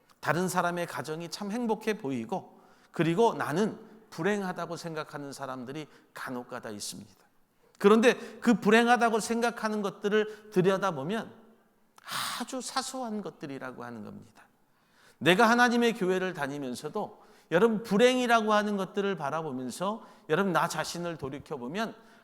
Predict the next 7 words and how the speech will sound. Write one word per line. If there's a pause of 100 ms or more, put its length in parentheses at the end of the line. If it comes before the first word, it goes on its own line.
(160)
아주
사소한
것들로
불행해집니다. (680)
결국에는 (220)
물질
때문에